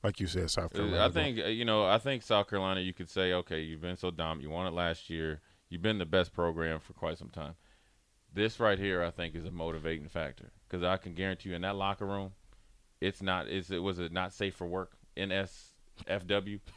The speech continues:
Speaker 2: <laughs> You, and, and Kenny, we've been in those locker, Austin. We, you, when you in the, I can tell you this, and this, I'll tell you, we, we'll get into, you know, like, being in the locker room, Austin. There's times, like, okay, like, when we would play, like, Pacific or Kansas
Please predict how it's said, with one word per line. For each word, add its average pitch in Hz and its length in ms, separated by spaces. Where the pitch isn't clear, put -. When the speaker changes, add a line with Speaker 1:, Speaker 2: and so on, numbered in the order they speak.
Speaker 2:
<laughs> 170 100
You, 120 380
and, 110 80
and 123 180
Kenny, 156 200
we've 151 200
been 156 160
in 135 80
those 123 160
locker, 113 260
Austin. 117 380
We, 139 160
you, 127 180
when 127 320
you 156 160
in 175 140
the, 143 140
I 139 120
can 147 140
tell 151 160
you 139 100
this, 104 240
and 113 320
this, 123 160
I'll 113 160
tell 120 140
you, 98 220
we, 101 180
we'll 104 220
get 98 260
into, 95 340
you 92 260
know, 90 160
like, 87 260
being 98 220
in 87 80
the 85 80
locker 90 320
room, 80 180
Austin. 78 380
There's 170 200
times, 139 380
like, 120 140
okay, 120 240
like, 107 160
when 104 180
we 131 140
would 120 180
play, 107 220
like, 95 260
Pacific 98 680
or 90 100
Kansas 92 760